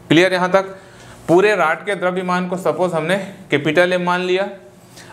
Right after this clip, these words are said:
अब यहाँ पर देखो, इसके केंद्र से हम एक्स दूरी पर ये एक small element की कल्पना करते हैं, डी एक्स दूरी पर। ये दूरी है मान लो D एक्स, तो केंद्र से डी X,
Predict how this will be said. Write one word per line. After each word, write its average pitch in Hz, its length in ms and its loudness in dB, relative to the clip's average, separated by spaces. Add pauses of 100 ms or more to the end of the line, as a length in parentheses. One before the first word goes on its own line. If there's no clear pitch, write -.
(140)
अब 214 140 4
यहाँ 202 180 2
पर 202 180 4
देखो, 180 580 0
इसके 208 320 -2
केंद्र 196 420 0
से 160 180 -2 (580)
हम 196 280 0
एक्स 311 260 2
दूरी 160 260 -4
पर 180 600 0
ये 185 240 0 (100)
एक 180 240 -2 (140)
small 170 340 2
element 143 440 -4
की 220 180 0 (140)
कल्पना 147 400 0
करते 135 280 -4
हैं, 190 160 -2 (720)
डी 170 160 4
एक्स 180 180 2
दूरी 131 220 -4
पर। 113 260 -4 (180)
ये 185 200 2
दूरी 165 220 -2
है 147 160 0
मान 131 160 0
लो 196 100 0 (240)
D 131 240 0
एक्स, 117 240 -2 (500)
तो 240 80 4
केंद्र 226 380 2
से 226 220 2
डी 185 260 -2
X, - 300 -4